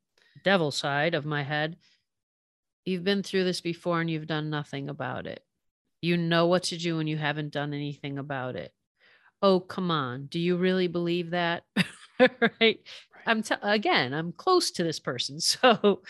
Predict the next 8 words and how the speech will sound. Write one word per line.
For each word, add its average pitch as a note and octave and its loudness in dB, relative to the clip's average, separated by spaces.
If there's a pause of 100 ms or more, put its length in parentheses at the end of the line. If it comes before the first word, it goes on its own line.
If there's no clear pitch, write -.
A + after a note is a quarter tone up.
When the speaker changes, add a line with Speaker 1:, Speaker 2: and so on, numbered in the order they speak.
(240)
Speaker 1:
it - -4
would F#3 -6
make F#3+ -6
sense F3+ -4
if, E3+ -6
<laughs> - 0
uh, G#3+ 4 (680)
and A3+ 4